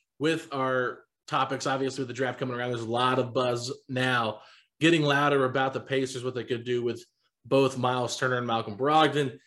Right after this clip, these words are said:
As a Pacer fan, though, it does be kinda come, you know, falling on deaf ears 'cause we've heard these Myles Turner trade rumors for probably, like, the last five years. But, um,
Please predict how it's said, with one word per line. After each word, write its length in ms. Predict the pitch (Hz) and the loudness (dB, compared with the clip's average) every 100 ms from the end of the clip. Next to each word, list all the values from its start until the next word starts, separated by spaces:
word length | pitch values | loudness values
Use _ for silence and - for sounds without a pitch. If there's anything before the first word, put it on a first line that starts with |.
| _ _ | _ _
As 220 | 151 165 | -2 0
a 40 | 156 | 2
Pacer 360 | 151 151 139 | 0 0 -2
fan, 260 | 127 135 131 | -4 -4 -4
though, 260 | 131 127 127 143 | -4 -4 -4 -4
it 160 | 135 | -2
does 240 | 143 143 120 | 0 -2 -2
be 140 | 127 | -6
kinda 420 | 127 135 120 117 - _ - | -4 -4 -6 -8 -14 _ -6
come, 420 | 143 135 127 123 - - _ _ _ - | -2 0 -2 -6 -14 -20 _ _ _ -6
you 80 | 135 | -2
know, 140 | 127 | 0
falling 280 | 165 165 165 | 2 2 4
on 160 | 156 | 2
deaf 240 | 143 156 151 | 4 2 2
ears 220 | 151 147 | 0 0
'cause 100 | 127 | -4
we've 120 | 131 | -4
heard 200 | 147 156 | -2 0
these 160 | 143 127 | 0 -2
Myles 320 | 143 135 - | -2 -4 -4
Turner 220 | 151 147 | -4 -4
trade 240 | 131 151 139 | -2 0 0
rumors 340 | 135 135 123 | -2 -4 -6
for 120 | 127 | -8
probably, 340 | - 143 135 127 | -4 -2 0 0
like, 160 | 127 | -2
the 60 | 131 | -6
last 300 | 127 127 - | -4 -4 -2
five 280 | 139 131 131 | 2 2 2
years. 300 | 127 127 117 | 2 2 2
But, 260 | 127 123 - _ _ _ | 0 -2 -6 _ _ _
um, 400 | 131 131 123 127 | -2 0 -2 -6